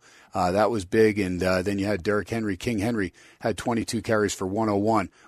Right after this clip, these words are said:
My goodness, if Tennessee gets offense going like that, their defense is good enough to keep them in most games.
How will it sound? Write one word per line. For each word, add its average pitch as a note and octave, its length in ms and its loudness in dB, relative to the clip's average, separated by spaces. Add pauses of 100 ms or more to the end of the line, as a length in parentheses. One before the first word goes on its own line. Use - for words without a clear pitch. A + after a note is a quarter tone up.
My B2+ 160 2
goodness, A2 420 2
if - 80 -14
Tennessee B2+ 480 2
gets A#2 260 2
offense A#2 440 4
going A#2 240 4
like G#2 200 4
that, B2 240 2
their C3+ 140 2
defense B2 480 0
is F2 140 -4
good B2 180 6
enough A#2+ 280 2
to G2 100 -8
keep C3+ 240 -6
them G#2+ 160 2
in G2 100 0
most G#2 260 0
games. A2+ 440 -2